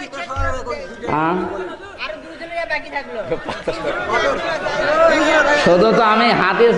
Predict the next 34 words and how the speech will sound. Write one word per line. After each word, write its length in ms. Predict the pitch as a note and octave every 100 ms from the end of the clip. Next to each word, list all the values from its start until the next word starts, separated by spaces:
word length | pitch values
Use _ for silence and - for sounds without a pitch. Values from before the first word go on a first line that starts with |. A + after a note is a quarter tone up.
| F3
বলার 380 | G3 G3+ G3+
জন্য 220 | F#3+ G#3+ G#3
বলি 300 | F3+ F3+ E3+
না, 140 | D#3
ওখান 240 | E3 G3+
থেকে 180 | F#3+ G3+
তো 100 | G3
শিক্ষা 420 | - G#3 G#3 A3+
নিয়ে 140 | G3+ E3+
আসা 160 | D#3
দরকার। 280 | C#3+ C#3 C#3+
এক 140 | E3+ G3
একটা 200 | - G3+
শিক্ষা 340 | G#3+ G#3 G#3+
দিতে 200 | G3 G#3
হলে 80 | G3
আধা 260 | F3+ F#3
ঘন্টা 260 | F3+ F3+ E3+
করে 200 | - D3
লাগবে। 340 | C3+ B2 A#2 A#2 -
ফজরের 400 | F#3 G3 G#3 G3+
নামাজ 420 | F#3 F#3 F3+ F3+
তো 380 | F#3 E3+ D#3+ - - - - - - -
গুরুত্বপূর্ণ, 540 | D3+ E3 D#3+ C#3+ D3 C#3
আর 220 | C3+ D3
সকালবেলা 480 | E3 E3 E3 D#3+ D#3+
বিশ্ববিদ্যালয় 640 | D#3+ F#3 E3+ E3+ D#3+ D3+
আছে 160 | C#3+ C#3+
আমার। 200 | B2+ A2 - - - - - - - - - D4+ F4+ E4 D#4 F4 F4 E4+ D#4+ E4 E4 D#4 D#4 D#4+ C#4
হ্যাঁ, 300 | F#3 G3+ G3
আগামীতে 340 | G3+ G#3 G#3+
আবার 200 | G3+ G3
আসবো 260 | F#3+ E3 D#3
ভাই। 260 | E3+ G#3